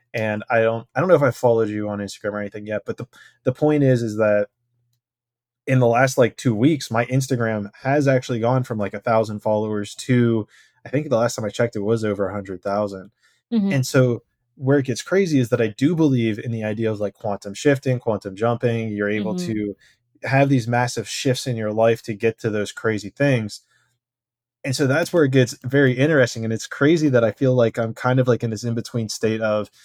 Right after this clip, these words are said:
Speaker 1: okay, do I lower my immediate expectation and focus on less at this time? Or, but see, even that doesn't resonate.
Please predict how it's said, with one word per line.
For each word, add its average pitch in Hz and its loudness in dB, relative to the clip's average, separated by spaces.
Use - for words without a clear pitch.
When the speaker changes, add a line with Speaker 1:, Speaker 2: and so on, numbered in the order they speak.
Speaker 1:
okay, 110 -2
do 117 2
I 104 2
lower 110 0
my 117 0
immediate 127 4
expectation 117 -2
and 117 -2
focus 113 -2
on 104 -2
less 104 -2
at 127 -2
this 131 0
time? 170 -4
Or, 117 0
but 143 -6
see, 170 -2
even 156 2
that 143 0
doesn't 120 -2
resonate. 101 -10